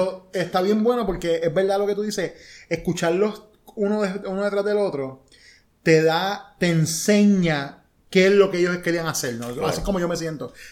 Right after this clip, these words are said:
Speaker 2: Te enseña qué es lo que querían hacer, que es que hay una cohesión de esa experimentación electrónica y, tú sabes, ellos jugando con cómo,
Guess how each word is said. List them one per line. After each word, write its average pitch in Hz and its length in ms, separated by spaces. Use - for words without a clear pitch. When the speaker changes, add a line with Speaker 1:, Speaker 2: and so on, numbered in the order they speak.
Speaker 2:
Te 170 100
enseña 190 200
qué 175 80
es 165 60
lo 175 80
que 185 100
querían 202 260
hacer, 247 300
que 190 80
es 170 100
que 226 400
hay 185 200
una 208 200
cohesión 220 720
de 190 320
esa 185 140
experimentación 208 540
electrónica 196 1000
y, 156 160
tú 151 100
sabes, 151 360
ellos 175 300
jugando 202 520
con 180 160
cómo, 185 1400